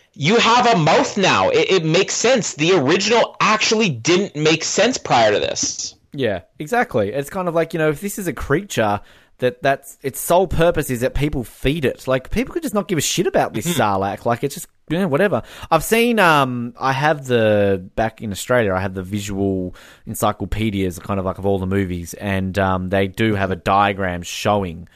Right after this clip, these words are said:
Speaker 2: the Sarlacc kind of underneath in the ground and all its, t-, you know, what it looks like and everything. It's pretty cool. Um, yeah, and, I mean, I, I, lo-,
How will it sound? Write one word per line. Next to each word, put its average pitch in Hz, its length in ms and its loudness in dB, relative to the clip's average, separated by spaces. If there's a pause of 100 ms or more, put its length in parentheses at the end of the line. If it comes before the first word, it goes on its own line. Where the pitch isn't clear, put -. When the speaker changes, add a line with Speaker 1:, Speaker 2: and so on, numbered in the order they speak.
(300)
Speaker 2:
the - 80 -18
Sarlacc 92 440 -2
kind 98 140 -6
of 92 80 -4
underneath 90 500 -6
in 92 100 -6
the 90 60 -6
ground 90 480 -2
and 87 100 -6
all 90 140 -6
its, - 160 -16
t-, - 160 -20 (120)
you 101 140 -8
know, 85 180 -6 (120)
what 98 180 -6
it - 20 -10
looks 90 240 -12
like 87 140 -4
and 90 80 -8
everything. 87 180 -12
It's 85 80 -18
pretty 90 200 -8
cool. 87 220 -6 (560)
Um, 131 640 0 (840)
yeah, 180 540 4 (120)
and, 165 420 -2
I 160 120 0
mean, 180 160 4
I, 185 160 6
I, 170 220 4
lo-, 151 160 2